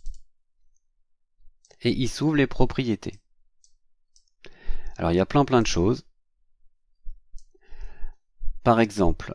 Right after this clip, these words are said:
euh, première chose, je vais changer la police. Ici, je vous conseille de prendre une police un peu standard, parce que après, dans les lecteurs de P D F, ce qui se passe,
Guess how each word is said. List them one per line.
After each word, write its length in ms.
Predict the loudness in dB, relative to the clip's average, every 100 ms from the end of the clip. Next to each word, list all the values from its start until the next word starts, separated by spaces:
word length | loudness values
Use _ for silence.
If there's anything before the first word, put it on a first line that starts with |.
| -16 -12
euh, 360 | -6 -4 -4 -6 -2
première 320 | 2 4 4
chose, 460 | 2 2 2 0 -4
je 160 | -12 -4
vais 140 | -2
changer 340 | 0 -2 0 2
la 120 | 0
police. 580 | 0 -2 -2 -8 -14 -20 _ _ -20 -14 -10 -8 -10 -14 _ -10
Ici, 460 | -8 -4 0 0
je 80 | 0
vous 120 | -6
conseille 540 | -4 -4 2 2 2 0
de 120 | -6
prendre 400 | -4 0 2 2
une 140 | -2
police 460 | 0 2 2 0 -4
un 140 | -4
peu 180 | -2 -2
standard, 720 | -2 0 2 2 2 0 -8 -18
parce 200 | -12 -4
que 60 |
après, 340 | -2 0 0 0
dans 80 | 2
les 100 | 0
lecteurs 320 | -2 0 -2
de 80 | -2
P 160 | -2
D 240 | 2 2 2
F, 40 |
ce 80 | -4
qui 120 | -16
se 80 | 0
passe, 400 | 4 4 0